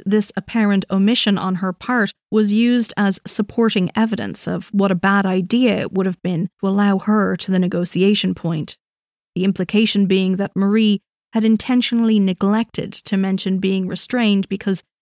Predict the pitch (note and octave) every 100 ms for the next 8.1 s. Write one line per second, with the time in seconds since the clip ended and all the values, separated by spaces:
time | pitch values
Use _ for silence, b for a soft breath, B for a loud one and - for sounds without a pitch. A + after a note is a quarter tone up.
0 | - - G3+ G3 G3+ A3 F#3 E3+ F#3 F3+
1 | F3+ F#3+ G3 G#3 - G#3 G3+ - A3 G3
2 | - - A3 G3+ G#3+ G3 F#3+ - F#3 -
3 | G3+ F3+ F3+ E3+ F3 G3 G3 F3+ D#3 E3
4 | C#3+ - G3 - - - _ _ _ _
5 | _ _ _ - F#3+ F#3+ F#3 - - -
6 | G#3 G#3+ G#3 G3 - G3 F#3+ G3+ G3 F#3
7 | - G3 F#3 F3+ F3 G3 F3+ F#3 F#3+ F#3